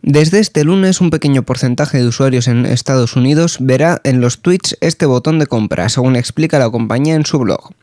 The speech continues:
Al pulsar el botón, el usuario podrá ver las características y otros detalles del producto, así como la forma de realizar el pago. La información recibida será encriptada para garantizar la seguridad de la transacción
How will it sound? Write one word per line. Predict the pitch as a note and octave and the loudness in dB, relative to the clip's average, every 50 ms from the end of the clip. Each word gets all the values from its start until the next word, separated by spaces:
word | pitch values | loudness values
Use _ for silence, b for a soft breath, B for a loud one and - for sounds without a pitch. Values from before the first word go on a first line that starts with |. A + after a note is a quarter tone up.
| - | -8
Al | - C#3 D3 - | -4 -4 -2 0
pulsar | C3 C3 - - D3+ B2+ | -2 -2 0 0 0 0
el | C3 B2 | 0 0
botón, | A#2 B2 B2+ - F3 F#3 G3+ - - | 0 0 0 0 0 0 0 -2 -2
el | D3 C3 | 0 0
usuario | B2+ A#2+ - D3+ D3 D#3+ E3+ - | 0 0 0 0 0 0 0 0
podrá | - C3+ C#3 C#3+ D3+ D#3+ | 0 0 0 2 2 2
ver | D3+ C#3+ D3+ D#3+ D#3 | 2 2 2 0 2
las | D3 C3+ C3 - | 0 -2 -2 -2
características | - - - B2 A#2+ - - C#3 D3 E3+ E3 - F#3 E3+ F#3+ F3+ F3 - | -2 -4 -4 -4 -4 -4 -2 0 0 0 0 -2 -2 0 0 0 0 0
y | D3+ | -2
otros | C#3+ - C#3+ C#3+ C3+ | -2 -2 -4 -4 -2
detalles | B2+ B2 A#2+ - D3 D#3 D3+ D3 | -2 -2 0 0 0 0 0 0
del | C#3+ C3+ C3 | -2 -2 -2
producto, | - C#3 C#3 C#3 C3 A2+ - - F#2+ - - | 0 0 0 0 0 -2 -2 -4 -4 -4 -2
así | A2 B2 A#2+ - E3 | -2 -4 -2 -4 -4
como | - E3+ D#3+ D3+ | -2 0 0 2
la | C3+ B2 A#2 | 0 0 -2
forma | - D3 D#3+ E3 D#3+ | -4 -4 -4 -2 0
de | D3 B2 | 0 0
realizar | A#2 A2 A2 A2+ A2+ - D3 B2+ C3 | 0 0 0 -2 -2 -2 -2 -2 -2
el | B2+ - | -2 -2
pago. | - G#2+ F2 C2 C2 C#2 - - _ - | -4 -6 -6 -4 -6 -6 -8 -10 _ -2
La | C3+ C#3 | 0 0
información | C#3 B2+ - C3+ B2 B2+ B2+ C#3 D#3+ E3 E3 | 0 0 0 -2 -2 -2 0 0 0 0 0
recibida | E3 E3 D3 - C#3+ C3+ D#3 E3 F3 E3+ E3+ | 0 0 0 0 0 0 2 2 2 0 0
será | - C#3+ B2 C3 | 0 0 0 0
encriptada | C3 C3+ - - A#2 A2+ - - C#3+ D3+ E3+ E3+ - | 0 -2 -2 -4 -6 -6 -4 -2 0 0 0 0 0
para | C3 A2+ G#2+ | -2 -4 -2
garantizar | G#2+ A2+ A2+ A2+ A#2 A#2+ A#2 B2 A#2+ - D3 D3+ | -2 -2 0 0 0 0 0 -2 -2 -2 0 0
la | D#3 D3 | 0 -2
seguridad | - - B2+ A#2 A#2+ B2+ C3 C3+ D#3+ D#3+ | 0 0 -2 0 0 0 0 0 0 0
de | D3+ D3 | 0 0
la | C3 A#2+ A#2 | 0 0 -2
transacción | - A#2+ A2+ - - B2 A2+ - - E3+ F3 F#3 B | -2 -4 -4 -2 -2 -4 -4 -2 -2 0 0 0 B